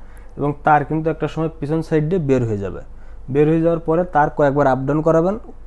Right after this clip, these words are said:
করানোর পরে আপনি এখানে হাফ গ্লাস বা এক গ্লাস পানি ঢেলে দিলে কিন্তু এর ভিতরে যে ময়লা আবর্জনাটা আছে, সেটা কিন্তু পিছন দিয়ে বের হয়ে যাবে। যাওয়ার পর আপনার ড্রেন লাইনটা ফুল পরিষ্কার হয়ে যাবে এবং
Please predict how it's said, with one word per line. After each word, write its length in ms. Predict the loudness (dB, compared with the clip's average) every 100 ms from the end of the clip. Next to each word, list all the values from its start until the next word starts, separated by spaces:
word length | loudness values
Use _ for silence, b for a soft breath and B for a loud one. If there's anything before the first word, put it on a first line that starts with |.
| -2
করানোর 340 | 2 2 0 -2 4
পরে 240 | 4 4 0 -6 b b b b b -10
আপনি 200 | -6 -4 -4 -6 -14 -8 -4
এখানে 260 | -2 -2 -4 -12 -16 -16 -16 -16 -16 -12 -2
হাফ 120 | 0 4
গ্লাস 180 | 4 6 6
বা 60 | 4
এক 60 | 4
গ্লাস 160 | 0 0 0 2
পানি 160 | 4 4
ঢেলে 160 | 4 6
দিলে 140 | 4 4 0
কিন্তু 200 | -2 -4 -8 -16 -16 -6 -2
এর 60 | -2
ভিতরে 200 | -2 0
যে 60 | 2 4
ময়লা 240 | 4 4 4
আবর্জনাটা 460 | 2 0 0 2 2
আছে, 140 | 2 -4 -6 b b b -4
সেটা 160 | -2 0
কিন্তু 140 | -2 -2
পিছন 240 | -2 0 2
দিয়ে 120 | 2 4
বের 120 | 2 2
হয়ে 120 | -2 -4
যাবে। 160 | -8 -10 -6 2
যাওয়ার 180 | 2 2
পর 80 | -2
আপনার 160 | -2 -2
ড্রেন 160 | 0 0 -2
লাইনটা 260 | -2 -4 -6 b b b b
ফুল 160 | 0 0 4
পরিষ্কার 320 | 2 2 0 2
হয়ে 80 | 4
যাবে 100 | 4
এবং 100 | 4